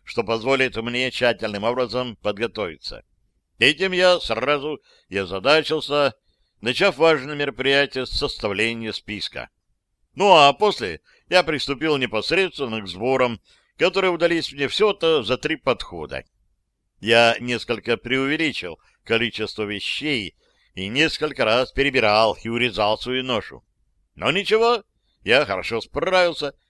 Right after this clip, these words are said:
и отправился к школе, чтобы без опоздания прибыть в пункт первичного сбора, и прибыл в назначенный час.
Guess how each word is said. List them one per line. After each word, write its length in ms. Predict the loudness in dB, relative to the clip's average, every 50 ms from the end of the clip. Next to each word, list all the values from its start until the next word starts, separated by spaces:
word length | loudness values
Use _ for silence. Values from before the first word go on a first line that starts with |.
| _
и 100 | 0 2
отправился 720 | 4 4 4 2 2 4 6 6 6 4 2 -2 -4 -6 -8
к 60 | -8
школе, 480 | -10 -10 -4 0 0 2 2 2 0 -2
чтобы 240 | -4 -4 -4 -4
без 280 | 0 0 0 0 0 -2
опоздания 760 | -4 -4 -4 -6 -8 -2 0 2 2 2 2 0 -2 -2 -2 -4 _ _ _ _ _ _
прибыть 420 | -4 -2 0 2 2 2 2 0 -4
в 60 | -6
пункт 500 | -2 0 0 0 -2 -4 -10 -14 -14 -8
первичного 640 | -6 -4 -2 -2 -4 -4 -6 -6 -4 -2 -2 -2
сбора, 460 | -2 -2 0 0 2 2 2 0 0 -4 _ _ _ _ _ _
и 140 | -4 -4 -4
прибыл 680 | -4 -6 -8 -6 -4 -2 0 2 2 2 2 0 -4 _ _ _ _ _ _
в 40 |
назначенный 800 | -2 -2 0 0 -2 -6 -4 -2 0 0 0 -2 -4 -6 -8 -6
час. 420 | -6 -4 -4 -4 -6 -8 -12 -12